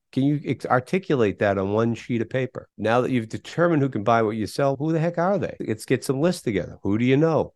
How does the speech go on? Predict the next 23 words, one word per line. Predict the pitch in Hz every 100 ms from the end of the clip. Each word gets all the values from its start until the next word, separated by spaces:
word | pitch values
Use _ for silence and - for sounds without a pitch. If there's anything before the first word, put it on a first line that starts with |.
| -
The | 80
group | 107 113
you | 127
know, | 147 156 110 - _
the | -
group | 80 101 107
you | 127
meet, | 156 151 - _
the | 87
group | 101 101
you | 117
buy. | 143 156 110 - _ _ _ _ _ _ _ _ _ _ _
Group, | 104 107
you, | 107 95
group | 95 113 -
is | - 104
your | 110
network, | 135 175 95 80 -
your | 85
pe-, | - -
your | 98 98
immediate | 107 127 120 -
network. | 147 190 - -